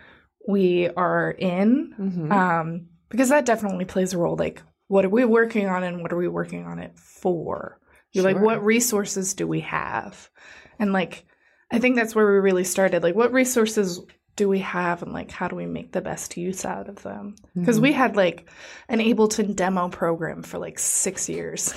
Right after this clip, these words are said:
Speaker 1: <laughs> that we were making
Speaker 2: Yeah.
Speaker 1: music.
Speaker 2: Yeah.
Speaker 1: And
Speaker 2: And
Speaker 1: then
Speaker 2: you did a
Speaker 1: fin-
Speaker 2: lot with it, right?
Speaker 1: Yeah, definitely. You can only use, like, three effects on a track,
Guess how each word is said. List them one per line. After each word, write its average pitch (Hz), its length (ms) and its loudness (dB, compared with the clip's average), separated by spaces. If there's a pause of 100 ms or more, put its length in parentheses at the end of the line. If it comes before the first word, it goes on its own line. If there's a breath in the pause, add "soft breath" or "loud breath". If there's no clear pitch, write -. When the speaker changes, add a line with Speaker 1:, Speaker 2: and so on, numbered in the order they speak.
Speaker 1:
<laughs> - 80 -10
that 220 160 4
we 220 140 4
were 220 140 2
making 226 160 0
Speaker 2:
Yeah. 175 200 2
Speaker 1:
music. 196 500 -2 (300 loud breath)
Speaker 2:
Yeah. 180 320 2
Speaker 1:
And 240 100 -8
Speaker 2:
And 226 180 0
Speaker 1:
then 254 100 2
Speaker 2:
you 247 60 2
did 226 120 2
a 240 40 2
Speaker 1:
fin- 214 100 2
Speaker 2:
lot 226 220 2
with 180 140 -2
it, 139 140 0
right? 240 60 2
Speaker 1:
Yeah, 269 260 2
definitely. 233 680 2
You 233 100 4
can 269 120 2
only 269 240 2
use, 220 400 2
like, 196 300 0
three 170 240 0
effects - 560 -2
on 160 160 -4
a 156 60 -4
track, 165 440 -2